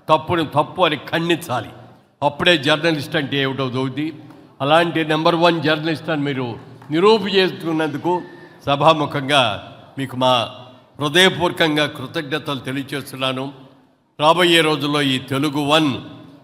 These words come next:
ఇంకా ఇంకా అభివృద్ధి చెందాలని కూడా మనస్ఫూర్తిగా కోరుకుంటున్నాను. మరి చిన్నజీయర్ స్వామి గారితో వేదిక పంచుకునే అదృష్టం నాకు రావటం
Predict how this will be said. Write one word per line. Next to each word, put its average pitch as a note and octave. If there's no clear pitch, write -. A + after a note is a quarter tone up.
ఇంకా E3
ఇంకా D3+
అభివృద్ధి C#3+
చెందాలని C3
కూడా A#2+
మనస్ఫూర్తిగా A#2
కోరుకుంటున్నాను. B2+
మరి A2
చిన్నజీయర్ F#3
స్వామి F3
గారితో D3+
వేదిక E3
పంచుకునే D3+
అదృష్టం D3
నాకు C3+
రావటం B2